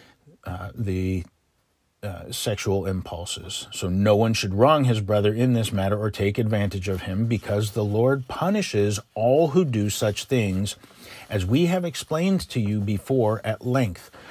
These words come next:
For God did not call us to live an unclean life, but a holy one. Therefore, whoever rejects this teaching is rejecting not a man,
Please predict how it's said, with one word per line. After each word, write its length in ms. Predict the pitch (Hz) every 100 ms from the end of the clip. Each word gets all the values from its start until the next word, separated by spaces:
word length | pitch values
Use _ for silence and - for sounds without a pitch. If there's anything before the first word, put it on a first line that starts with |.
| -
For 160 | - 107
God 380 | 87 107 123 120
did 180 | 104 98
not 300 | 110 151 -
call 320 | 190 208 156
us 220 | 95 -
to 180 | - 92
live 400 | 95 95 117 135
an 200 | 90 87 - -
unclean 560 | 120 196 - 131 95
life, 420 | 87 87 87 - - _ - -
but 300 | 98 98 110 117
a 140 | 117
holy 680 | - - 139 123 110 87 78
one. 340 | 82 73 - - _ _ _ - -
Therefore, 640 | 98 117 131 - 85 76 - - -
whoever 380 | - 120 131 143
rejects 540 | 135 120 101 127 127 -
this 240 | 117 -
teaching 560 | - 151 131 92 87 90
is 220 | 120 104
rejecting 760 | 113 95 107 110 - 104 107 95
not 320 | 90 90 131
a 40 | 196
man, 460 | 170 95 95 101